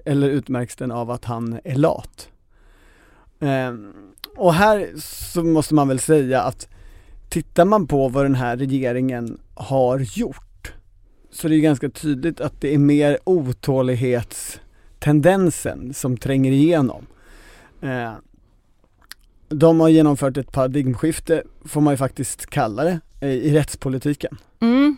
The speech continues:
Speaker 2: skjutningarna har ju gått ner. De har också gripit flera gängledare eller varit med om att, liksom, möjliggöra, s-,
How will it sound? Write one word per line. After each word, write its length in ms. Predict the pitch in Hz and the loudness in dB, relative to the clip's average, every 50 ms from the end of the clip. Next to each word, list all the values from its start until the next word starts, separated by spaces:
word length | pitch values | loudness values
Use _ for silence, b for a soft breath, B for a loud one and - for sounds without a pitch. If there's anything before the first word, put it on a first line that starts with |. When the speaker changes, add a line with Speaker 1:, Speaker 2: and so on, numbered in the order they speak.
| - - | -4 -14
Speaker 2:
skjutningarna 560 | - - 285 269 247 - 254 262 277 277 277 | -4 0 0 0 2 0 0 2 2 4 4
har 100 | 277 269 | 4 2
ju 60 | 262 | 2
gått 160 | 240 254 247 | 2 0 0
ner. 220 | - 220 190 175 180 | 0 0 0 0 0
De 140 | 208 220 220 | 2 0 0
har 60 | - | 0
också 300 | 220 - - - 254 247 | -2 -4 -4 -2 0 0
gripit 1000 | 214 196 226 226 254 240 202 180 180 - - _ - 262 240 - - _ - - - | 0 0 0 2 2 2 0 0 -4 -6 -8 _ -4 -4 -4 -4 -10 _ -20 -14 -8
flera 300 | 185 185 175 170 170 165 | -4 -4 -2 -2 -2 -2
gängledare 800 | 170 185 208 202 196 180 175 170 180 214 220 208 185 170 160 170 | 0 0 0 0 0 0 -2 -2 0 0 2 2 2 2 0 0
eller 140 | 175 170 | 0 0
varit 300 | 156 165 170 165 160 - | 0 0 0 0 -2 -4
med 400 | - 196 214 214 208 202 190 - | -4 -4 -4 -2 -4 -4 -4 -4
om 180 | - 175 175 170 | -4 -4 -4 -4
att, 340 | 175 180 - _ _ - 175 175 | -6 -8 -10 _ _ -12 -10 -10
liksom, 480 | - 175 - - - 180 - - 190 214 | -10 -10 -10 -10 -10 -10 -6 -2 0 2
möjliggöra, 960 | 233 240 226 208 196 196 196 196 196 226 233 233 220 202 185 175 - - | 4 6 4 4 2 0 -2 0 0 2 4 4 4 2 0 -2 -4 -4
s-, 160 | - - - | -4 -4 -6